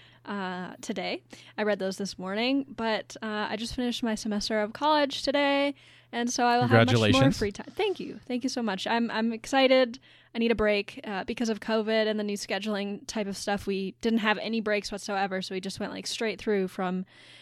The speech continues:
Speaker 1: January, and I am exhausted. So I'm gonna be reading some, uh, I think I'm gonna pop open my, uh, Star Wars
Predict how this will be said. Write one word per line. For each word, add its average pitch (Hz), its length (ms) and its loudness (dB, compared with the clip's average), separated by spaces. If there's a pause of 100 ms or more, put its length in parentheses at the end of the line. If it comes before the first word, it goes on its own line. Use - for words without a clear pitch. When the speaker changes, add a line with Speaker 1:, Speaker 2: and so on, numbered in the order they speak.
(140)
Speaker 1:
January, 226 640 4
and 196 560 -4
I 285 320 -8
am 247 300 -10
exhausted. 214 760 -6
So 196 220 0
I'm 190 60 -2 (360)
gonna 254 160 6
be 262 120 4
reading 254 360 4
some, 226 380 2
uh, 220 400 2 (120)
I 233 60 -8
think 285 120 -2
I'm 311 60 0
gonna 254 120 4
pop 254 320 -2
open 254 320 2
my, 214 260 2
uh, 202 240 0
Star 226 280 0
Wars 214 180 2